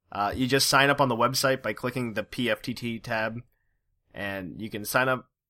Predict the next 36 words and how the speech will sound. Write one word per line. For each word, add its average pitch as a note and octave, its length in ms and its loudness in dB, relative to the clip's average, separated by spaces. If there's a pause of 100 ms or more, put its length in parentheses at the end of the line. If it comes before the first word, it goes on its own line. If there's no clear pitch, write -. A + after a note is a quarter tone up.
(120)
We'll A2 640 0
post C3+ 360 0
the A#2+ 260 0
first C3 260 0
bracket, A#2+ 440 2
I A#2 100 -4
believe, A2+ 460 -4 (360)
on A#2 140 -4
the A2+ 60 -2
twenty-second C3 680 -2
of F#2+ 140 -6
March. A2 420 -4 (680)
So A2+ 240 4
you A2+ 160 0
have C3 140 4
until A#2+ 260 0
then G#2 180 0
to G2+ 60 -6
sign F#2 240 -2
up. F2+ 180 -8 (600)
And G2 360 -10 (100)
it's C3+ 180 0
just D#3 200 -2
single C#3+ 300 4
elimination, A2 540 -2
very A#2 280 0
easy A2+ 260 -6
tournament G#2 420 -8
while A2+ 180 0
we're A2+ 100 0
getting G#2+ 200 -4
ready G2+ 160 -4
for F#2 100 -12
the F#2+ 100 -12
Summer F#2+ 260 -8
League. F2+ 280 -18